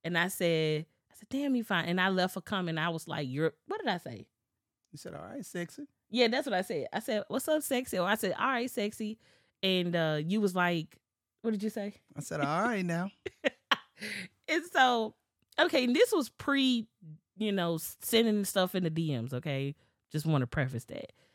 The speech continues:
Speaker 1: But, um, <laughs>
Speaker 2: And I replied, I said, "All right now, I'm not at the airport anymore."
Speaker 1: And I'm like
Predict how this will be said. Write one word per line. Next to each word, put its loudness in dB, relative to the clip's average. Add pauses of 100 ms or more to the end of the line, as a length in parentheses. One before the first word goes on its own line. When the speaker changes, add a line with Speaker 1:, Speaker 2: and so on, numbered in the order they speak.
(300)
Speaker 1:
But, 4 (100)
um, 0
<laughs> -4 (1600)
Speaker 2:
And -8
I -6
replied, -8
I -8
said, -12
"All -6
right -4
now, -6
I'm -6
not -4
at -6
the -8
airport -6
anymore." -6 (500)
Speaker 1:
And 2
I'm 4
like 2